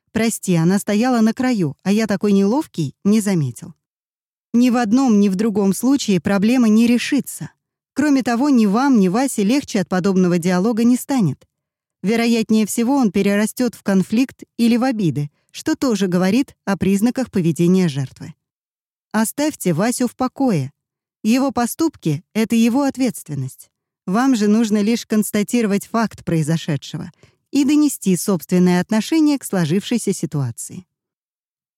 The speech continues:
Если вы скажете: «Вася, моя чашка разбита, и это меня сильно огорчает», то не обвините Васю ни в том, что он разбил вашу чашку, ни в том, что испытываете какие-либо чувства по этому поводу.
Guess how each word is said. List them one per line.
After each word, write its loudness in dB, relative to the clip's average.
Если 0
вы 0
скажете: -4
«Вася, 0
моя 2
чашка -4
разбита, -2
и -2
это 0
меня 2
сильно 2
огорчает», -4
то 0
не 2
обвините 2
Васю -2
ни 2
в -8
том, 0
что -2
он 2
разбил 0
вашу -2
чашку, -4
ни 2
в -8
том, 0
что -2
испытываете 0
какие-либо 2
чувства -2
по -4
этому 0
поводу. -8